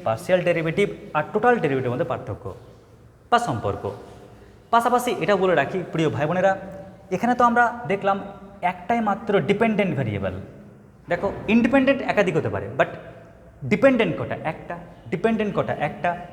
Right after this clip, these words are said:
ডিপেন্ডেন্ট কটা? একটা। যদি ডিপেন্ডেন্ট ভেরিয়েবল একাধিক হয়ে যায়, তখন আমরা ডেরিভেটিভ করব কোন কৌশলে?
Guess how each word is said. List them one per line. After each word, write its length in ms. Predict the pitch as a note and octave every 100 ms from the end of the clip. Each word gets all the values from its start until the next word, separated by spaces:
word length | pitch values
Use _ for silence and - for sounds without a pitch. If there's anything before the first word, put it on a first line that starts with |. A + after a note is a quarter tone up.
| C3+
ডিপেন্ডেন্ট 440 | E3 A3 G#3 F#3+
কটা? 160 | C#3 A2+
একটা। 340 | C#3 - D#3 - - - - - - - -
যদি 320 | C4 B3 A#3 - - - - A#2+
ডিপেন্ডেন্ট 600 | F#3 - B3+ B3 C4 G3+
ভেরিয়েবল 580 | G#3+ G3+ D3+ A2+ - - - - - - - - - -
একাধিক 420 | C#3+ E3+ F#3+ G#3+
হয়ে 140 | D3+
যায়, 260 | A2 F#2 F2+ - - - - -
তখন 280 | A3+ A3 C4
আমরা 460 | - D#3+ F#3 F#3 - - -
ডেরিভেটিভ 340 | G3 G#3 A3 G#3
করব 180 | F#3+ F#3+
কোন 200 | G3+ G3+
কৌশলে? 400 | G#3 G#3 G#3+